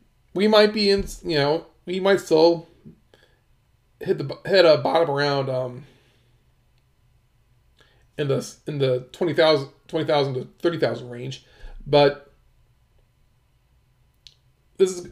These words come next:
this is good news. And people are, um, with people losing, s-, you know, with the, uh, stock market, you know, going up and down, and people worried about, uh, what the Federal Reserve is going to do, Bitcoin is gonna look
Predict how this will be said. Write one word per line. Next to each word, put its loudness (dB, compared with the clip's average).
this -8
is -12
good 2
news. 0
And -2
people 0
are, 4
um, 0
with -6
people 4
losing, -2
s-, -20
you -4
know, -2
with 0
the, 4
uh, 6
stock 2
market, 0
you -6
know, -6
going -2
up 0
and -6
down, 0
and -6
people -2
worried 4
about, 2
uh, 2
what -2
the -12
Federal 2
Reserve 0
is -6
going -6
to -8
do, -6
Bitcoin 4
is -6
gonna 0
look 0